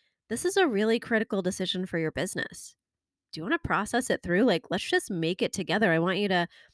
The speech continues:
let's weigh some pros and cons. I'm happy to share my advice or what I've seen work, but at the end of the day, you can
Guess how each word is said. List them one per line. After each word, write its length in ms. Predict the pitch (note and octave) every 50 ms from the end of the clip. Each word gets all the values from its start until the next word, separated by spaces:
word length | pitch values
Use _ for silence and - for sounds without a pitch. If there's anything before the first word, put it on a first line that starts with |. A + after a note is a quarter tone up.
| _ _ -
let's 160 | F#3 - F3+
weigh 180 | E3 E3 F3+
some 160 | F#3 - B3 A#3
pros 240 | - B3 A#3+ -
and 80 | C4+ B3
cons. 320 | - D4+ F4+ G4 D4+ E3
I'm 80 | - E3
happy 300 | F3 F3+ E3+ - G3+ F#3+
to 80 | F#3+ G#3+
share 240 | - - G#3 G#3+
my 260 | G#3+ G#3+ G#3+ G#3 G3 - - - - _ _ _ -
advice 500 | F#3 F#3 F3 A3+ D4 G4+ G4+ C#4 - -
or 80 | G3 F#3+
what 160 | F3 F3 F3
I've 180 | F#3+ C#4+ G4+ -
seen 280 | - B3+ A3 F#3+ F3+
work, 280 | F3+ F3 F3+ F3 - -
but 100 | G3+ F#3+
at 120 | F3 C#3+
the 80 | F#3 G#3
end 120 | A3+ C4+
of 40 | B3
the 80 | G#3 F#3
day, 320 | G#3 A#3 A#3+ G#3+ F#3 - - - - - - _ _ _
you 220 | - G3+ B3 E4
can 460 | E4 - E4+ F4+ D#4+ A#3 G3 F3 D#3+